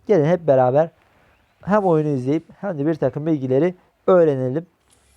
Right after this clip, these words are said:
Girişi oldukça afilli ve güzel. İlk atışı ben yapıyorum.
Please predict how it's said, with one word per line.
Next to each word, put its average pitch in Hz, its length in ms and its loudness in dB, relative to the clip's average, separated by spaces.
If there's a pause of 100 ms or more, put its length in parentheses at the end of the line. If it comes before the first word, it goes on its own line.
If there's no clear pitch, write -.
(460)
Girişi 196 320 4
oldukça 180 460 2
afilli 175 340 -2
ve 151 80 2
güzel. 147 360 0 (800)
İlk 226 160 0
atışı 160 320 -2
ben 151 160 2
yapıyorum. 170 480 0